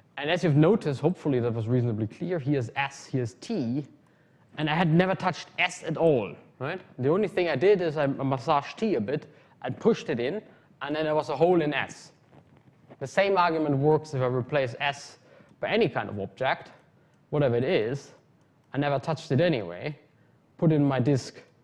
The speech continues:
here, uh, connect the two, flop, flop, take the disk, push it in, and I get an, an extra hole on S. So the, the,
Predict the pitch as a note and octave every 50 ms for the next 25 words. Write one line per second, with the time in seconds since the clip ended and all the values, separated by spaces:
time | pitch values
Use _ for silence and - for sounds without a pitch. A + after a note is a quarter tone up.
0 | _ _ _ _ - - G#3 E3+ A2 D2+ D2 A2 D3+ D#3 - - - _ _ _
1 | _ _ _ _ _ _ _ - - - - - A#2+ B2 A#2+ A#2 A2+ A2+ - -
2 | - C#3 C#3+ D#3+ D#3 - - - C#3 A#2 - - - A3+ G3+ C3 G2+ F#2 B2+ F3
3 | G3 - - _ _ _ _ _ _ _ _ _ _ _ _ _ _ _ _ _
4 | _ _ _ - - C3+ - - - _ _ _ - F#3+ G#3 - - - - _
5 | _ _ _ _ _ _ _ _ _ _ _ _ - F3 F#3+ - - E3+ C#3 D3+
6 | E3+ D3+ A#2 - - - - - A3 A#3+ - F#3 F3+ - D#3+ D3+ A#2 A2 A#2 A#2+
7 | B2 B2 B2 C3 C#3+ C3 C#3+ C#3 B2+ A#2 F#2+ G2 A#2+ B2+ A#2 D3 - - - -
8 | - D3 C3 - C3+ C#3+ C#3 C3+ B2+ B2 A#2+ A#2 A2+ - - _ _ _ _ _
9 | _ _ _ - B2+ B2+ A#2 A2+ D#2 G#2 G2 - - - - - - - - -
10 | - - _ _ _ _ _ - - - _ _ - - A2+ A2+ A2+ G#2+ A2+ A2+
11 | G#2 - - - - - - _ _ _ - - - - - - _ _ _ -
12 | - _ - C3+ C3 A#2+